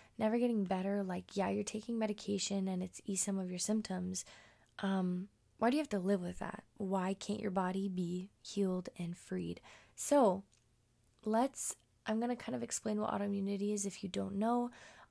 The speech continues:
Autoimmunity begins when the body starts to attack its own cells, its own tissues, and it happens because of confusion.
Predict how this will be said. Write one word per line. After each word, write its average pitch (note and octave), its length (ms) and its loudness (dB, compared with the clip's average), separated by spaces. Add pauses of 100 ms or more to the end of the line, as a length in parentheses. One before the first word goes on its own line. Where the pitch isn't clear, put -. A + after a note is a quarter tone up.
Autoimmunity A#3+ 720 4
begins G#3 600 2
when F#3 420 0
the - 80 -2
body F3+ 320 0
starts G#3 380 0
to G3+ 80 -4
attack - 560 -6
its - 180 -10
own F3+ 220 -2
cells, G#3 440 0
its F#3 140 -8
own F#3+ 160 -2
tissues, B3+ 720 -2 (480)
and G#3 440 4 (440)
it - 220 -2
happens A#3 500 0
because G#3 340 -2
of G3 140 -8
confusion. F#3+ 720 -4